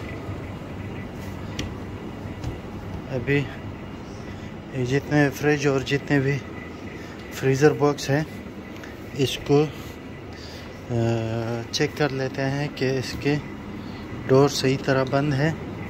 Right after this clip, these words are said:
ये ज़रूरी इसलिए होता है इससे ये जो cooling है निकल जाती है और फिर, अम, जो चीज़ें इसमें हैं, अ, वो ख़राब होने का ख़तरा हो जाता है।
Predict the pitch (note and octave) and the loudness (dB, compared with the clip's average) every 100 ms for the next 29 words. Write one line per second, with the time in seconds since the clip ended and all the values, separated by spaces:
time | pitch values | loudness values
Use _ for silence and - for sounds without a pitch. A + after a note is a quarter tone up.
0 | A#2 B2 A#2 A#2+ B2+ C3 A2 C#3+ - D#3+ | 0 2 2 4 4 6 4 2 4 6
1 | C#3 - D#3 E3 - - - - - - | 6 4 4 2 -2 -6 -8 -8 -8 -8
2 | - - B2+ - C#3 B2+ - D3+ E3+ - | -8 -4 -2 0 0 0 4 6 4 0
3 | - - - - - - - B2 A#2+ B2+ | -8 -8 -8 -8 -8 -8 -6 -2 0 0
4 | - D3 D#3+ D#3 D3 D3 C#3 D#3 C#3 B2 | 4 4 6 4 4 2 2 2 2 0
5 | A#2+ C#3+ D3 C3 - C3 D3+ D3 - - | 2 2 2 0 -2 -2 -2 -2 -10 -12
6 | - - - - - - - B2 A#2+ A#2 | -12 -12 -12 -12 -14 -14 -8 -2 0 0
7 | A#2 A#2 A#2 A2+ A2 A2 A2+ A2+ - - | -2 -4 -4 -4 -4 -4 -4 -6 -12 -14
8 | - - - - - A#2+ A#2+ C#3 C3+ D3+ | -14 -14 -14 -14 -10 -6 -4 0 4 4
9 | C#3+ - C#3+ B2+ F3 - - - - - | 4 2 -2 -2 -4 -6 -14 -16 -16 -16
10 | - - - - A#2+ A2+ A#2 A#2 A#2 A#2 | -16 -16 -16 -10 -6 -2 -2 -2 -2 -4
11 | A#2 C3 B2 A#2+ A#2 A2 A#2 A2+ A#2 A#2+ | -2 -2 -2 -2 -2 -4 -4 -4 -2 -4
12 | A#2+ - A2+ - A2+ G2+ G2+ F#2+ - G#2 | -4 -8 -12 -8 -8 -8 -8 -10 -8 -10
13 | G2 | -10